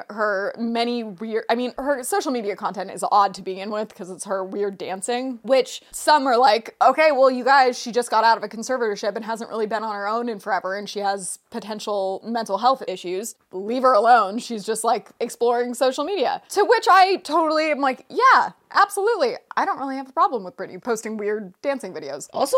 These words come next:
Speaker 2: like, pretty much nude videos as well on Instagram, which I've been,
Speaker 1: Those are the
Speaker 2: you
Speaker 1: ones
Speaker 2: know.
Speaker 1: that are a little alarming, but I guess that does play into the mental health factor. So it's like, okay, yeah, maybe. But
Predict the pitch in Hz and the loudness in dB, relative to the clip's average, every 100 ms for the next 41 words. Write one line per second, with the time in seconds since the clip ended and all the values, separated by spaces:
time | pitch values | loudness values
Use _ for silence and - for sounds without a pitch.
0 | 508 277 - 247 233 190 165 185 196 170 | 4 4 2 2 2 -2 -2 0 0 -4
1 | 165 165 147 147 147 156 160 151 160 170 | -2 -4 -4 -10 -6 -2 -2 -4 -8 -10
2 | - 160 151 147 156 180 170 220 311 392 | -10 -8 -8 -8 -6 -6 -4 2 4 6
3 | 269 539 415 330 320 294 302 277 262 254 | 4 0 2 2 0 2 6 8 8 6
4 | 294 320 302 311 311 311 320 302 214 262 | 6 6 6 4 4 2 -2 -4 -2 4
5 | 311 339 - 269 269 269 247 233 233 226 | 6 6 4 2 2 2 0 4 2 0
6 | - - 254 240 190 208 170 208 208 196 | -14 -2 -2 -2 -6 -10 -6 -4 -2 -2
7 | 190 - 185 196 240 254 240 233 262 415 | -4 -2 -2 0 -6 -4 -6 -2 -4 -2
8 | 480 359 349 359 247 262 226 196 208 262 | -4 0 0 0 0 -2 -4 -6 -2 2
9 | 269 - | 2 2